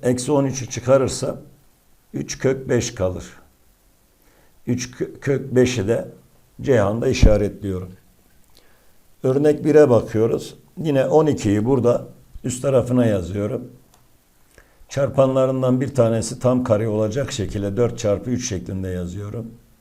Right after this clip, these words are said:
Ve yirmi yediyi dokuz çarpı üç, yüz doksan ikiyi altmış dört çarpı üç ve yetmiş beşi de yirmi beş çarpı üç şeklinde yazıyorum.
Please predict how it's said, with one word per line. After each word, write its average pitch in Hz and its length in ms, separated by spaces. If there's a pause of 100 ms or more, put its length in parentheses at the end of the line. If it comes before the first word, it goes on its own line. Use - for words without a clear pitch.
(600)
Ve 113 260
yirmi 135 380
yediyi 120 520 (180)
dokuz 123 380
çarpı 104 400
üç, - 400 (720)
yüz 123 280
doksan 127 460
ikiyi 127 560
altmış 123 440
dört 139 260
çarpı 95 600 (720)
üç 117 380 (1000)
ve 117 360 (260)
yetmiş 123 580
beşi 127 340
de 131 240 (180)
yirmi 123 360
beş 127 280
çarpı 101 600 (380)
üç 123 240
şeklinde 110 420
yazıyorum. 104 580